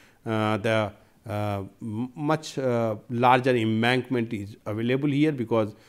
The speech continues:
soil is being taken from either side so that more of water can be conserved. So the purpose totally is different of the two types. In one case, we want to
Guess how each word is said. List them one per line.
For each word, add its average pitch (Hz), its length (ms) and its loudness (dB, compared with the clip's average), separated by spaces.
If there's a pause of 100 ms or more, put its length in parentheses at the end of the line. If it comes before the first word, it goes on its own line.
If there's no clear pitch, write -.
(120)
soil 127 320 4
is 117 120 2
being 117 340 0
taken 113 260 -2
from 107 220 -4
either 127 300 0
side 107 360 -2 (220)
so 120 220 0
that 117 200 2
more 123 400 2
of 113 180 2
water 107 360 -2 (240)
can 95 260 -2
be 101 80 -4
conserved. 98 600 -2
So 110 360 -4 (240)
the 113 80 -2
purpose 151 500 4
totally 117 420 -2
is 104 40 -4
different 104 480 -4
of 98 240 -8
the 98 120 -8
two 110 180 -4
types. 95 340 -4
In 110 160 -4
one 123 160 0
case, 117 380 -2
we 113 120 -2
want 104 240 -4
to 104 120 -6